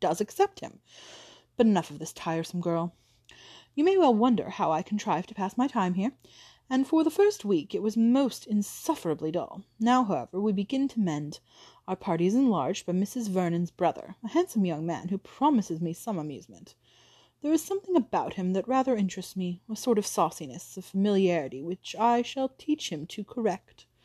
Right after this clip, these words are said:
He is lively and seems clever, and when I have inspired him with greater respect for me than his sister's kind offices have implanted,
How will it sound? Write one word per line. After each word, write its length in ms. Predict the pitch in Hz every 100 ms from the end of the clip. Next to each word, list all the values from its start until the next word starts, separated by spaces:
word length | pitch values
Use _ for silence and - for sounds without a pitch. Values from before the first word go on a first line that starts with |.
| _ _ _ _ _ _ _
He 120 | 320
is 140 | 339
lively 380 | 233 156 156 190
and 100 | 240
seems 240 | - 175 -
clever, 440 | - 143 107 170
and 280 | 233 220 220
when 180 | 240 240
I 120 | 226
have 180 | 220 190
inspired 460 | 190 - 165 165
him 180 | 190 233
with 160 | 214 -
greater 300 | 185 170 160
respect 420 | - - 170 -
for 140 | -
me 320 | 175 180 160
than 180 | 190 170
his 140 | 170 -
sister's 400 | 185 - 170 -
kind 240 | 170 160
offices 400 | 156 - - 165
have 180 | 160 156
implanted, 580 | 160 370 440 415 320